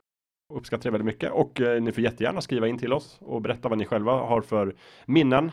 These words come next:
och, eh, förhållande till Metroid, Other M och de andra spelen. Eh, och då kan ni gå in på våran webbsajt helt enkelt, W W W punkt fulkulturpodden punkt se. Det är nästan enklaste sättet att kontakta oss. Där kan man trycka på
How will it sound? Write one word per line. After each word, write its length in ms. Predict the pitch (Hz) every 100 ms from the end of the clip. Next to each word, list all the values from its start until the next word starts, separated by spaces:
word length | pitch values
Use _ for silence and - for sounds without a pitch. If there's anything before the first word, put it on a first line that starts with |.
| -
och, 380 | - 135 120 -
eh, 140 | 110
förhållande 460 | 113 131 120 113 113
till 360 | 113 107 104 -
Metroid, 520 | 113 - 117 139 - - _ _ _
Other 220 | 113 104 110
M 240 | 117 147 - _ _ 131
och 100 | 127
de 120 | 120
andra 140 | 104
spelen. 380 | - 107 120 135 _ _ -
Eh, 480 | 110 107 104 101 101
och 180 | 107 120
då 100 | 104
kan 140 | 131
ni 160 | 113 110
gå 120 | 110
in 100 | 98
på 120 | 107
våran 400 | 98 95 92 85 -
webbsajt 680 | 120 90 - - 90 -
helt 200 | - 120
enkelt, 180 | - 110
W 160 | 92 117
W 200 | 107 131
W 100 | -
punkt 180 | 107 -
fulkulturpodden 1160 | - 127 101 87 101 98 - - 131 98 95
punkt 300 | - 101 -
se. 180 | - - -
Det 160 | 110
är 60 | -
nästan 280 | 104 - 104
enklaste 440 | 110 - 110 -
sättet 280 | 101 - -
att 80 | -
kontakta 360 | 95 85 -
oss. 220 | - - -
Där 80 | -
kan 180 | - 110
man 320 | 107 113 120
trycka 280 | - 139 110
på 340 | 98 110 101